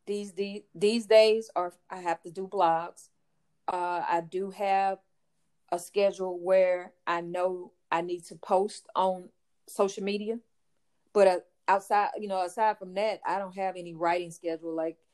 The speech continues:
if something comes to mind and a story comes, I'll immediately write it down and I'll, just to keep it so I won't lose it. And then I'll, you know, work. I'm a very disciplined person, so it does,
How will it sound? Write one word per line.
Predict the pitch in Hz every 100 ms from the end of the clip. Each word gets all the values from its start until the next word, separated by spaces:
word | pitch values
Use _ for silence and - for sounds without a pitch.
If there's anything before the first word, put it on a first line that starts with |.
| _ -
if | 170
something | 170 190 190 196
comes | 185 190 185 180 170
to | -
mind | 170 175 180 180 175 -
and | 160 160 -
a | 156
story | - 185 180 180
comes, | 185 170 170 170 - _ _ -
I'll | - 156 175 -
immediately | 170 170 170 170 160
write | 165 165 165
it |
down | 160 165 165
and | 156
I'll, | 156 160 160 -
just | 156 180 -
to | 170
keep | 202 185
it | 160 - _
so | - 165
I |
won't | 160 160 156
lose | 170 170 175
it. | - _ _ _ _ -
And | 165
then | 165 160 135
I'll, | 156 165 165 - _ _
you | - 160
know, | 156
work. | 151 175 175 _ _ _ _ -
I'm | 175 185
a |
very | 170 185 180 170
disciplined | 175 175 - 175 170
person, | 185 175 190 185
so | - 170 165 -
it | 170
does, | 175